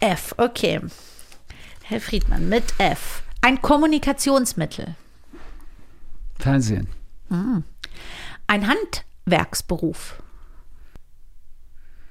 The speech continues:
Speaker 1: Sie dürfen eins erfüllen.
Speaker 2: Ein Farbanleger.
Speaker 1: <laughs>
Speaker 2: Also einer, der die Farben präpariert, die dann, also ein Mischer,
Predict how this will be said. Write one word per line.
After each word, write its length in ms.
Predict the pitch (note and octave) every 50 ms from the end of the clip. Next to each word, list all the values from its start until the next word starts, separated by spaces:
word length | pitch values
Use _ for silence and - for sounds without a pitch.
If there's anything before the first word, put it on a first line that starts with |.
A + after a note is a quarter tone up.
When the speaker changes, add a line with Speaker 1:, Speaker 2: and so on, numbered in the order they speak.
| - - - - - - - -
Speaker 1:
Sie 140 | - G#3
dürfen 280 | F#3+ G#3 E3+ - F#3 -
eins 160 | - D3+ - -
erfüllen. 320 | - - - - E3 D3+
Speaker 2:
Ein 180 | - C3+ C#3+ C3
Farbanleger. 2000 | A#2 - - - - E3+ F3+ F#3 G#3 G#3 - - - - - - - - - - - - - - - - - - C#3+ C#3+ C#3 B2+ A#2+ A#2 A#2 A2 G2+ F#2+ G2+ F#2 F#2 E2+ - -
Speaker 1:
<laughs> 40 | - - - - - - F#4+ F#4 - - G4+ - - - - - - - - -
Speaker 2:
Also 160 | - - - -
einer, 280 | F#4+ E4 F#3 G3 G#3 F3
der 140 | D3+ E3
die 100 | C#3+ D#3+ F#4+ G#4+
Farben 380 | - D#3+ E3 F3+ G3 F3 F3+ -
präpariert, 1120 | - - - E3+ - - D3 C#3+ C3+ B2 B2+ C#3+ D#3+ F3+ A3+ C4+ C#4+ C#4+ D4 - - -
die 120 | D#3+ D3+
dann, 520 | A#2+ C#3 C#3+ D3 E3 F#3 G#3 A3+ A#3+ A#3 - - - -
also 200 | - C#3+ C3 F3
ein 200 | - D3 C3+ C3+
Mischer, 480 | C3+ F3+ G#3 - - C4+ C4+ C#4+ D#4 D4+